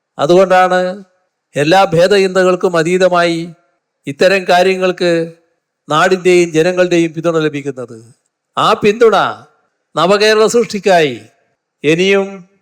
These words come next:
ഉണ്ടാകണമേ എന്ന് അഭ്യർത്ഥിച്ചുകൊണ്ട് മറ്റു കൂടുതൽ കാര്യങ്ങളിലേക്ക് കടക്കാതെ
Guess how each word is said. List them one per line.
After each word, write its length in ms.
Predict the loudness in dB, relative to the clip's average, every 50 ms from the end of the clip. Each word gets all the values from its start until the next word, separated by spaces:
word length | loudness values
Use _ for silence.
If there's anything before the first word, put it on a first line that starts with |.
| _ _ _ _ _ _ -6
ഉണ്ടാകണമേ 640 | -4 -2 0 2 2 2 2 2 0 0 0 2 0
എന്ന് 180 | 0 2 2 0
അഭ്യർത്ഥിച്ചുകൊണ്ട് 760 | 2 2 0 0 0 -2 -2 -2 0 0 0 0 -2 -2 -4 -4 -6 -10 -14 _ _ _ _ _ _ _ _ _ -4
മറ്റു 220 | -4 0 0 0
കൂടുതൽ 340 | 2 2 2 2 4 2 0
കാര്യങ്ങളിലേക്ക് 580 | 2 2 0 0 0 -2 -2 -2 -2 -2 0 0
കടക്കാതെ 520 | -2 -2 0 0 0 2 2 2 0 0